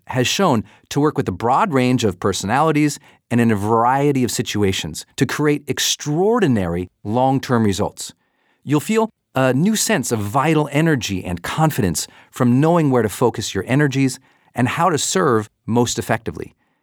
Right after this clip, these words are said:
You'll understand how to keep growing after you've enjoyed initial success. If you're ever thrown into a situation where you must work or compete with others at higher levels of achievement, you'll know exactly how to think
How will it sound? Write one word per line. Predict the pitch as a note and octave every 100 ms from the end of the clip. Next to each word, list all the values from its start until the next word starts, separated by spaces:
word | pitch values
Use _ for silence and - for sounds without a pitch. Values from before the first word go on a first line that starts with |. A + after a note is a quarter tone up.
| _ -
You'll | A#2+ C3
understand | B2+ C#3+ C3 B2
how |
to | G2+
keep | - A#2+
growing | - G#2+ A#2 F#2+ C3+ -
after | G2+ - G#2
you've | G2 G2
enjoyed | G2 G2+ G#2+ F#2+
initial | F2+ A2 A2 G2
success. | E2+ - B2+ G#2+ - _ _ _ -
If | B2+ A#2+ -
you're | A#2+
ever | B2+ C3 A#2+
thrown | C#3 C3+ C#3
into | A#2 G2+
a |
situation | - A2+ A2+ B2+ - C#3+
where | A2+ F#2 - -
you | G#2 G#2
must | A#2+ D#3+ - C3
work | C3+ D3 F#2+
or | D#2 _ -
compete | G#2+ - E3 A#2+
with | A2
others | A#2+ A#2+ A2+
at | -
higher | - - B2 B2
levels | A2 G#2 C3 G#2
of | F#2+
achievement, | - C3+ A#3 A#3 _ _ _
you'll | A2+ F3+ D4
know | D3 A2+ G#2+ - _ -
exactly | C3 G2+ G2+ C#3 G3 G#3 A#2 F2+ F2+ - _ -
how | G#2+
to | G#2+
think | - E3 C4